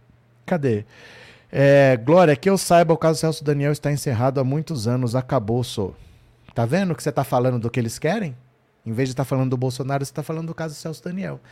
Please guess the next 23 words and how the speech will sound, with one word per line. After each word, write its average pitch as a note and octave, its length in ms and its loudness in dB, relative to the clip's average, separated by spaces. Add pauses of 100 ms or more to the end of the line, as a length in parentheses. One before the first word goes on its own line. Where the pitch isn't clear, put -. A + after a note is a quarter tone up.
(180)
É C#3 140 -2
exatamente F3+ 680 0
isso, D#3 220 -6
ele C#3 100 -8
conseguiu D3+ 520 -6
o - 20 -10
que - 140 -6
ele E3+ 80 -6
queria. E3+ 520 -6 (600)
Cadê? C3+ 500 2 (320)
É, C#3 880 8
Darley, D#3+ 640 6
o C#3+ 80 2
Lula E3 280 4
bem E3 200 4
que F#3+ 100 -4
poderia D#3 480 2
mudar C3+ 460 4
para B2+ 260 2
quinze D#3 420 0
membros C3 520 0
e - 20 -2
indicar. B2+ 720 -2